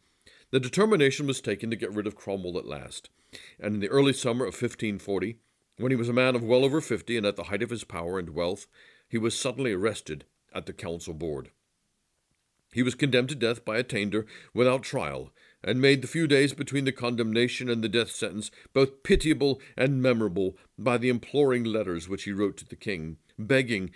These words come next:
and even screaming for life. He ended one of them with the famous cry, "Mercy, mercy, mercy." He fawned and cringed, using the most extraordinary phrases, comparing Henry to God, and saying that the perfume of the royal hand would waft him to heaven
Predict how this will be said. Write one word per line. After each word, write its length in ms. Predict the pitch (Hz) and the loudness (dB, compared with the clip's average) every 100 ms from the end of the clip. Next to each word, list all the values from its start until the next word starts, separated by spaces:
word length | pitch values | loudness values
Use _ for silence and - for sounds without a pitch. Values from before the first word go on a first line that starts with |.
| - | -4
and 120 | 123 160 | 2 4
even 160 | 156 | 4
screaming 520 | 147 - 160 147 107 | 0 2 2 4 2
for 140 | 104 113 | -2 -4
life. 380 | 95 92 87 - _ _ _ _ | -4 -6 -10 -16 _ _ _ _
He 200 | - 135 | 0 4
ended 240 | 131 139 110 | 4 4 2
one 180 | 120 | 0
of 120 | 120 98 | 0 -2
them 120 | 104 | -2
with 120 | 113 | -4
the 80 | - | -4
famous 340 | 120 110 113 | -2 -2 -2
cry, 240 | - 101 107 | -4 -4 -2
"Mercy, 640 | 127 220 - 202 160 165 | 2 2 0 2 2 0
mercy, 640 | 165 170 190 - 165 147 | 2 4 4 0 -2 -2
mercy." 760 | 143 131 151 156 - - 104 120 - - - | 0 2 2 2 -2 -6 -4 -6 -12 -10 -2
He 140 | 170 | -2
fawned 460 | 165 156 139 147 143 | 2 2 4 2 0
and 180 | 135 | -2
cringed, 600 | - - 135 123 123 - - - - | -6 -4 -2 0 -4 -6 -16 -20 -8
using 400 | 139 160 135 156 | 0 2 2 2
the 60 | 139 | 2
most 280 | 131 135 139 | 2 0 -4
extraordinary 800 | 123 - 170 190 175 113 85 | -6 -8 0 0 2 -2 -4
phrases, 560 | 87 90 90 87 92 90 - _ _ | -6 -4 -2 -2 -8 -12 -16 _ _
comparing 460 | 147 131 151 143 131 | -6 -2 0 2 2
Henry 300 | 131 131 123 | 0 2 0
to 100 | 117 | -2
God, 400 | 98 107 92 87 - - | 0 0 0 -6 -14 -6
and 140 | 120 127 | -2 0
saying 340 | - 127 117 | 0 0 0
that 120 | 110 | -2
the 80 | 107 | -6
perfume 500 | - 156 151 139 139 | 0 0 2 0 0
of 100 | 113 | 2
the 80 | 117 | 0
royal 380 | 110 120 110 92 | 2 2 2 0
hand 320 | 113 110 104 | -4 -2 -2
would 180 | 110 98 | -2 0
waft 360 | 127 139 - | 0 -2 -4
him 120 | 127 120 | -6 -4
to 120 | 107 | -4
heaven 380 | 120 107 98 | -2 0 -2